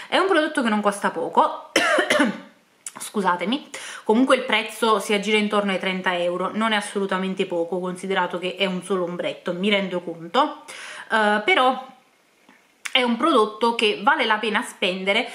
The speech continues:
se avete inte-, eh, per quale, scusatemi, vale la pena spendere se avete intenzione di utilizzarlo, eh, come prodotto della vita.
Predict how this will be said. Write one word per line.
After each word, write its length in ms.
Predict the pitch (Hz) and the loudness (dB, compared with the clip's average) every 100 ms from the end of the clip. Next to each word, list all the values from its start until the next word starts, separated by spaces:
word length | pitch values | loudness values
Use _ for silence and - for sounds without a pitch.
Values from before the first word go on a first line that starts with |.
| - | -16
se 160 | - 269 | -2 2
avete 220 | 269 214 | 2 2
inte-, 260 | 202 214 | 2 0
eh, 200 | 208 208 | 2 0
per 220 | 202 226 208 | 0 -4 2
quale, 220 | 226 208 | 2 2
scusatemi, 480 | - 220 202 185 190 | -2 -2 -2 -2 -2
vale 220 | 247 233 | 0 2
la 100 | 190 | 2
pena 220 | 196 277 | 0 -2
spendere 480 | 311 - 190 196 202 | -2 -4 -2 -2 -2
se 100 | 240 | -2
avete 160 | 240 | -2
intenzione 460 | 202 196 262 233 190 | -2 0 0 0 -2
di 80 | 185 | -2
utilizzarlo, 1080 | 214 285 208 180 165 185 190 185 185 180 | -2 0 0 2 2 2 2 2 2 2
eh, 40 | 180 | 2
come 180 | 233 240 | 0 2
prodotto 520 | 247 190 196 - 220 | 2 2 0 2 2
della 340 | 214 202 190 | 2 2 0
vita. 500 | 175 175 175 170 - | -2 -2 0 0 -4